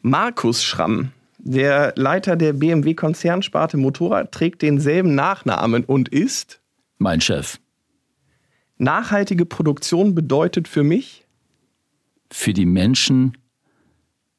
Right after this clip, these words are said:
Speaker 2: nachvollziehbar, akzeptabel,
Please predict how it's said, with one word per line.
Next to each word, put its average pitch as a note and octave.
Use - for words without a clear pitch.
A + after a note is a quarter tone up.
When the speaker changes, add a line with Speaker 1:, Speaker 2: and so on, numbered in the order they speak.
Speaker 2:
nachvollziehbar, A#2+
akzeptabel, G#2+